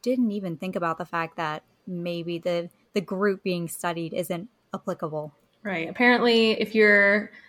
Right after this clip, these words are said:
Speaker 2: in your reproductive years, you're just too dang difficult to study. So
Speaker 1: <laughs>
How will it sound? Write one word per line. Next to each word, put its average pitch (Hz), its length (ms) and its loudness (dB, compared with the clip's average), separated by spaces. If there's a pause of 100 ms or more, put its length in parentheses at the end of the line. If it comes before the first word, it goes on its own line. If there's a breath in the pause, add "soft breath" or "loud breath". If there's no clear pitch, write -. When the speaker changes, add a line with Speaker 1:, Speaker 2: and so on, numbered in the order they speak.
(200 soft breath)
Speaker 2:
in 208 100 2
your 202 120 4
reproductive 202 480 4
years, 175 280 2
you're 175 100 -2
just 170 200 -4
too 202 220 0
dang 180 260 0
difficult 175 460 -6
to 190 100 -4
study. 175 540 -4
So - 180 -10 (100)
Speaker 1:
<laughs> - 100 -2